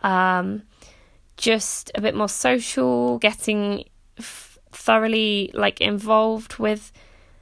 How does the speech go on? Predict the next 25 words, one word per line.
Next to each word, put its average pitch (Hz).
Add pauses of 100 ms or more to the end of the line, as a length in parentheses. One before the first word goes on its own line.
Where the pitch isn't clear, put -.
(480)
uh, 202 (500)
everybody 214
else 233
on 202
the 190
tour, 285
making 208
new 202
friends, 254 (120)
and, 196 (120)
um, 190 (560)
really 226
kind 220
of, 214
like, 196
having 202
fun, 190
like, 190
hedonistically 196
kind 185
of 190
thing. - (1200)
Whereas 208
G 254
Adventures, 220